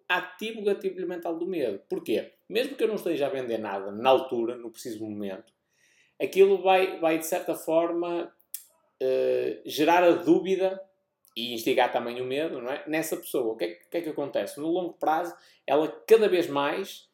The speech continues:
vai começar a pensar, "E se? E se não correr bem? E se esta coisa não sei o quê? Ai, e se eu perder dinheiro? E se isto me acontecer? E se eu fizer este investimento e o dinheiro ficar empancado? E se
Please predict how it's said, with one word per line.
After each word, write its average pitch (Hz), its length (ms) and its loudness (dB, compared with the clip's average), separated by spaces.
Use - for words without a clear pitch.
vai 151 160 4
começar 156 300 -4
a 151 40 -4
pensar, 131 500 -6
"E 160 100 -2
se? 120 420 -2
E 165 80 -4
se 165 360 4
não 143 100 -4
correr 123 220 -2
bem? 107 180 -8
E - 100 -6
se 196 180 0
esta 180 200 0
coisa 156 200 0
não 151 80 -6
sei 147 160 -6
o - 20 -10
quê? 120 280 -4
Ai, 196 300 2
e 214 40 -2
se 214 220 -2
eu 196 100 6
perder 170 300 0
dinheiro? 131 380 -8
E 220 100 -4
se 220 140 -2
isto 226 160 -6
me 208 100 -2
acontecer? 156 680 0
E 208 100 -4
se - 180 -4
eu 233 200 -2
fizer 208 340 0
este 202 200 0
investimento 190 520 -4
e - 20 -4
o 170 40 -8
dinheiro 175 200 -4
ficar 165 160 -2
empancado? 131 580 -8
E 220 100 -8
se 254 200 -6